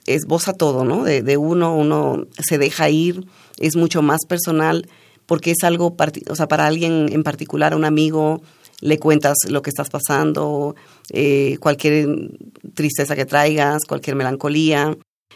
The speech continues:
cualquier momento álgido, ¿no? Es diferente con la, con la escritura en sí, ¿no? Que es un poquito más estructurada en, ¿no? en, en función de la historia que quieres contar o algo así.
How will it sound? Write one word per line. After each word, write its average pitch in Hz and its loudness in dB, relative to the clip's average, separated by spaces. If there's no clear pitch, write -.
cualquier 160 2
momento 147 4
álgido, 147 0
¿no? 151 -2
Es 156 0
diferente 160 2
con 143 0
la, 123 0
con 147 -2
la 143 2
escritura 151 0
en 160 2
sí, 147 -2
¿no? 151 -4
Que 151 -2
es 139 -4
un 151 -2
poquito 151 -6
más 143 -2
estructurada 151 2
en, 117 -2
¿no? 160 0
en, 156 -2
en 147 -2
función 151 0
de 156 2
la 151 4
historia 151 -2
que 151 -10
quieres 147 -6
contar 147 0
o 120 -4
algo 139 -2
así. 139 -6